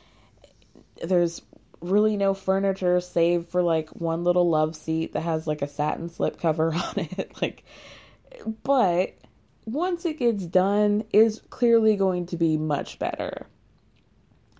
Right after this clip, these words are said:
The shower situation doesn't look that great, but you know what? The toilet is nice.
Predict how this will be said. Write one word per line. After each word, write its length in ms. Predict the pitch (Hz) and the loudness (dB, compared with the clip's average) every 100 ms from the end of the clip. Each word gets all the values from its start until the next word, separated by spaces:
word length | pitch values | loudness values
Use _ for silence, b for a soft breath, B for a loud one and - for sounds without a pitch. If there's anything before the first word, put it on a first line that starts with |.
| b b b b b _ | b b b b b _
The 100 | 160 | -4
shower 380 | - 214 220 220 | 2 2 4 0
situation 600 | 220 - 202 202 202 196 | -2 -2 0 0 -2 0
doesn't 260 | 190 202 185 | -2 -2 -6
look 160 | 185 | -2
that 220 | 180 - | -2 -2
great, 440 | - 170 170 170 - | -2 0 0 0 -4
but 140 | - | -8
you 120 | 170 | -6
know 100 | 170 | -4
what? 140 | 175 170 | -2 -4
The 80 | 151 | -4
toilet 420 | - 202 208 185 | 0 2 2 0
is 140 | 170 | -2
nice. 560 | 165 151 151 156 - | -4 -4 -6 -8 -16